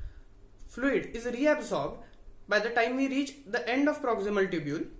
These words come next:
the inulin concentration will actually become three times by the time we reach end of the proximal tubule. Okay, so basically for sodium, sodium concentration is remaining constant, and for inulin,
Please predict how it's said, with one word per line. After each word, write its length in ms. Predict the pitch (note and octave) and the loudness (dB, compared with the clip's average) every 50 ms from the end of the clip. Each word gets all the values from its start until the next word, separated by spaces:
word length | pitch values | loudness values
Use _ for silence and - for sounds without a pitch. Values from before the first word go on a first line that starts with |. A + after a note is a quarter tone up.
| - - - - - - - - - - - - - - - - - _ - - - - | -18 -20 -20 -20 -20 -20 -20 -20 -20 -20 -20 -20 -20 -20 -20 -20 -20 _ -20 -18 -14 -12
the 160 | - F#3+ A#3 | -4 2 2
inulin 520 | C4 C#4 - C4 C4 C#4 D4 D#4+ E4+ E4 D4+ | 2 2 2 0 2 4 4 6 6 4 4
concentration 720 | D4+ C#4+ C#4 C4+ D4 D4 C#4+ C#4+ C#4+ - D4 D4 D4 C#4+ | 4 2 2 2 2 2 2 2 0 0 0 2 2 2
will 160 | C#4+ D4 C#4+ - - | 2 0 -2 -2 -4
actually 460 | A3 G#3+ - - C#4 C#4+ D4 D4+ D#4 | -6 -6 -4 -2 0 0 2 2 2
become 420 | C4+ C4+ B3+ C4+ C4+ C4+ C#4 C4+ C4+ | 0 -2 -2 0 0 0 0 0 -2
three 220 | - D4+ E4 D#4+ | 2 2 2 4
times 360 | D#4+ C4+ G#3+ G#3+ A3+ - - | 4 2 2 2 0 -2 -6
by 200 | - G#3+ A3 A3 | 2 6 6 6
the 100 | A3 A#3+ | 6 4
time 260 | A#3+ A#3+ A#3 A#3 A#3+ | 2 0 0 0 0
we 100 | A#3+ A#3+ | -2 -2
reach 220 | A3+ A3+ A3 - - - | -2 -4 -6 -6 -4 -2
end 280 | F3 D3 B2+ C3 - - - - - - - - - - - | -2 -2 -2 -6 -12 -16 -20 -20 -20 -20 -20 -20 -20 -8 -8
of 120 | G3 F3 | -4 -4
the 80 | E3 D#3 | -4 -4
proximal 500 | D#3 D#3 C#3+ C#3 B2+ C#3 C3+ C3 B2+ B2+ | -4 -6 -6 -6 -6 -6 -6 -6 -8 -8
tubule. 260 | C3 - - - - - - - - - - - - - - - - - - - - - - - - - - - - - - - - - - - - | -12 -14 -14 -16 -18 -18 -20 -20 -20 -20 -20 -20 -20 -20 -20 -20 -20 -20 -20 -20 -16 -14 -6 -6 -6 -6 -6 -10 -14 -16 -18 -18 -16 -16 -16 -6 -2
Okay, 340 | G#3+ G#3+ G#3+ - F#3+ - - - | -2 -2 -2 -4 -10 -12 -12 -14
so 240 | - - - G#3 G#3 | -16 -6 -4 -2 0
basically 640 | G#3 G3 F#3+ - A#3 - B3 B3 B3 C4+ D4 C#4+ - - - - - - - | 0 0 0 -2 -4 -2 -2 0 0 0 -2 -4 -6 -14 -20 -20 -20 -20 -8
for 140 | - A3+ A3+ | -2 -2 -2
sodium, 640 | A3+ - - A3 G3+ G3 - A#3 C4 D4+ E4+ F#4+ F#4 - - - - - - - - - - - - | 0 0 0 2 2 2 2 2 2 2 4 4 2 0 -4 -12 -18 -18 -18 -20 -20 -20 -20 -20 -20
sodium 480 | - - G#3+ G#3+ A3+ C4 C#4+ C#4+ C#4 - | -2 0 2 2 4 4 2 2 0 0
concentration 880 | - G3+ F3+ F#3+ F#3 - C#4+ D#4 D#4 D#4 D#4+ D4 - - F#3 D#3 - - | 2 2 2 2 2 2 4 4 4 4 2 -2 -2 -2 -4 -6 -6 -6
is 100 | - G#3 | -2 0
remaining 440 | G#3 G#3+ G3+ F#3+ F#3 F3+ F3 F3 E3+ | 2 2 4 4 2 2 0 0 -2
constant, 480 | D#3 D3+ C#3+ C#3+ C#3+ - - G3+ D#4+ E4+ - - - - - - | -4 -4 -6 -6 -6 -4 -2 -2 -2 -2 -4 -10 -14 -14 -6 -4
and 140 | F#3+ F#3+ F#3+ | -4 -4 -2
for 140 | G3+ G#3+ | -2 -4
inulin, 680 | G3 G3 - G3+ G3+ A#3+ D4 E4 C#4+ F3 D#3 F#3+ C#4+ - | -4 -4 -6 -6 -2 2 2 2 4 2 0 -2 -4 -6